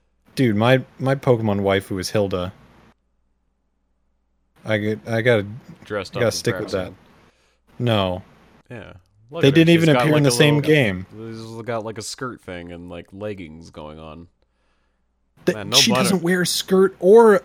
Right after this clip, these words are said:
Speaker 1: a leggings. What the fuck are you even talking about?
Speaker 2: Well, look at, no, I'm looking at Braxian's appearance.
Speaker 1: The next fighter is Lucario.
Speaker 2: <laughs> That's my main.
Speaker 1: First appearance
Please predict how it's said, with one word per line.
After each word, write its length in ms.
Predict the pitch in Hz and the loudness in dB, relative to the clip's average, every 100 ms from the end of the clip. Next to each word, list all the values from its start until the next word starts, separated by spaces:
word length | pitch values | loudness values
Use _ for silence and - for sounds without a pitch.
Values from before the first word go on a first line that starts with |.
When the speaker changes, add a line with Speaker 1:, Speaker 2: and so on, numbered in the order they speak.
| - | -2
Speaker 1:
a 100 | 165 | 2
leggings. 580 | 160 151 123 101 95 | 4 4 4 -2 -2
What 140 | 165 190 | -4 -4
the 60 | |
fuck 260 | 214 240 220 | -4 -4 0
are 60 | 220 | 0
you 180 | 208 | 2
even 180 | 202 175 | 2 0
talking 400 | 165 185 208 151 | 2 0 0 -2
about? 320 | 107 98 87 120 | -2 0 -2 -4
Speaker 2:
Well, 180 | 156 | -10
look 280 | 117 156 165 | -10 -10 -6
at, 220 | 175 151 | -6 -6
no, 180 | 147 147 | -6 -4
I'm 280 | 120 113 110 | -4 -6 -8
looking 220 | 139 143 | -8 -4
at 140 | 135 107 | -4 -2
Braxian's 380 | 127 120 117 | -4 -4 -10
appearance. 760 | 107 - 120 104 90 90 - - _ _ _ _ _ | -14 -12 -8 -8 -10 -12 -16 -18 _ _ _ _ _
Speaker 1:
The 80 | 127 | 2
next 360 | 139 185 208 - | 6 6 4 4
fighter 440 | 170 151 147 139 | 8 10 12 10
is 140 | 123 | 8
Lucario. 1500 | 127 131 - 135 131 110 95 92 - 254 - 220 - 139 104 | 6 6 8 8 8 8 6 2 4 4 4 0 0 -10 -10
Speaker 2:
<laughs> 0 | |
That's 220 | 95 92 | -12 -12
my 160 | 95 98 | -12 -12
main. 320 | 78 69 85 _ _ _ _ - | -12 -14 -18 _ _ _ _ -10
Speaker 1:
First 380 | - 131 131 | 2 2 2
appearance 720 | 127 - 135 127 123 113 - | 0 4 6 6 4 2 -4